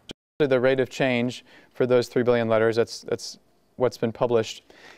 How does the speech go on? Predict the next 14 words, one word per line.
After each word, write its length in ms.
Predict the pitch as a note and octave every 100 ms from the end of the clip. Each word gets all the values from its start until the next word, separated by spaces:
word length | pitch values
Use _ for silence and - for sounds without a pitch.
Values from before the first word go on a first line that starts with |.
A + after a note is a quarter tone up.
| -
in 100 | C3+
the 80 | A#2
literature. 460 | D#3+ D3+ - G2 F2+ _ _ _ _ _ _ _ _ -
So 120 | E3+
that's 140 | E3+
the 100 | E3
second 300 | - D#3 D3+
thing 140 | D3 C#3
to 80 | C3
note. 280 | B2 B2+
This 200 | D3+ D#3
process 500 | - - F3 F3+ E3+
of 80 | D#3+
inheritance 640 | D3+ C#3+ C3+ C3 C3 C3